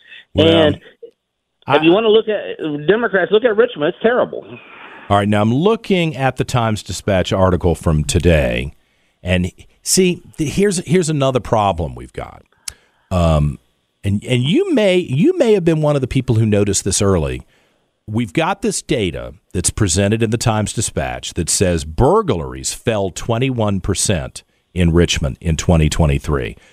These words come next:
Speaker 1: The number of homicides stayed, uh, about the same, sixty for twenty twenty-three. Of course, we're not even done with twenty twenty-three, so I don't know why they say it's about the same. Um, sixty-two for twenty twenty-three, sixty murders in twenty twenty-two.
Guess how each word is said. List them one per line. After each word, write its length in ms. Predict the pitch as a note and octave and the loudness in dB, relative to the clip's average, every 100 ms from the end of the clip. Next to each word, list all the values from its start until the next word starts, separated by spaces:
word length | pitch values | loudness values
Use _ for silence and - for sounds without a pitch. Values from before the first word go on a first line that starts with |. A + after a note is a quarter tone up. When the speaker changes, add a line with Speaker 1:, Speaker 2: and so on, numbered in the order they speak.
| _ _ _ | _ _ _
Speaker 1:
The 80 | |
number 320 | F#2+ F#2 F2 F#2 | -2 0 -2 -4
of 80 | |
homicides 680 | - D3 A#3 D#4 - D#2 D2 | -4 -2 -2 -2 -4 -8 -8
stayed, 440 | - - G#2 G2+ C4 | -6 -4 -2 -2 -2
uh, 240 | F#4+ A4+ | -2 -2
about 300 | A4 E3 C3+ | -2 -2 -2
the 80 | - | -4
same, 500 | - G2+ F#2+ G2 G2+ | -4 -2 -2 -2 -4
sixty 540 | - - G#3+ - C#3+ | -4 -2 -2 -2 -4
for 120 | B2+ B2 | -2 -4
twenty 300 | - G2 E2+ | -4 -4 -4
twenty-three. 460 | - D#2 - G2+ | -4 -4 0 0
Of 80 | F#2+ | 2
course, 260 | F#2+ E2+ - - _ - | 0 0 -4 -12 _ -6
we're 80 | A2+ | -2
not 180 | A2 | 0
even 220 | G#2+ F#2 D#2+ | -2 -4 -2
done 240 | A2+ B2 | -2 0
with 160 | G2 - | -4 -6
twenty 300 | - B2+ A2 | -6 -4 -4
twenty-three, 480 | F#2+ E2 D#2+ F2+ | -4 -4 -2 0
so 120 | F2+ G2 | 2 2
I 60 | |
don't 140 | F#2 F#2 | 2 2
know 80 | |
why 180 | F2+ F#2 | 2 2
they 120 | F2+ | 2
say 200 | F2 F#2+ | 0 0
it's 140 | E2 D#2+ | 0 -2
about 240 | E2 E2 | -2 -2
the 60 | - | -2
same. 240 | G2 F2 - - - - _ _ _ | 0 0 -2 -16 -20 -20 _ _ _
Um, 360 | F#2+ E2+ D#2 - | -2 0 -4 -6
sixty-two 800 | - G3 - - D3 - E3 C3+ | -2 0 0 -4 -4 0 0 0
for 140 | A2 | -4
twenty 280 | G#2 B2 G#2+ | -4 -2 -2
twenty-three, 560 | F#2 G2+ F2+ - G2 D#2 | -2 -2 -2 -2 -2 -2
sixty 520 | - - D#3 - A#2 | -4 -2 -2 -2 -4
murders 420 | G2 F#2+ F2+ E2 | -2 -2 -2 -2
in 80 | F2 | -2
twenty 260 | - F#2 E2 | 0 0 0
twenty-two. 600 | - D#2+ C#2 - C2 | -2 -2 -2 -4 -4